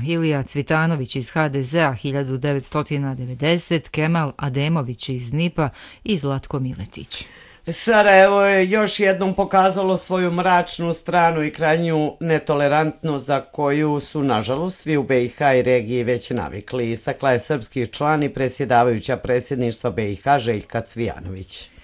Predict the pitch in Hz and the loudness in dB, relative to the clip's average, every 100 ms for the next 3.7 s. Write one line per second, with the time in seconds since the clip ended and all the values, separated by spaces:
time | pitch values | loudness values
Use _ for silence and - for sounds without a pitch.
0 | - _ _ - - 170 160 156 147 - | -20 _ _ -8 0 0 2 2 0 0
1 | 143 - 147 131 151 135 147 143 139 - | 0 0 0 2 0 2 2 2 0 0
2 | 135 170 160 - 135 - 135 135 131 139 | 0 2 0 -2 -6 -4 -2 -2 -4 -2
3 | 143 139 139 151 147 143 135 | 0 -2 -2 0 2 0 0